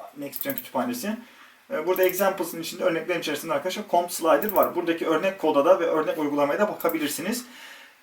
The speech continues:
Şimdi oradaki uygulamanın zaten, e, kodları diyebilirim buna. Biz sadece bunları güncelleyeceğiz.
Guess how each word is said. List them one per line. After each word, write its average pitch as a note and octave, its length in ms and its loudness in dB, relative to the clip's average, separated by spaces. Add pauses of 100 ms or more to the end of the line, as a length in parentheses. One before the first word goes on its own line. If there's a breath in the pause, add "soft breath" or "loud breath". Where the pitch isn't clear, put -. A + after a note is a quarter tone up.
(160)
Şimdi A3+ 440 -2
oradaki G#3 380 6
uygulamanın G#3 480 4
zaten, E3+ 320 6
e, B2+ 720 2
kodları D#3 440 6
diyebilirim C#3 440 2
buna. B3 320 2
Biz G3+ 140 -8
sadece F3+ 280 4
bunları F#3 200 0
güncelleyeceğiz. D#3+ 880 2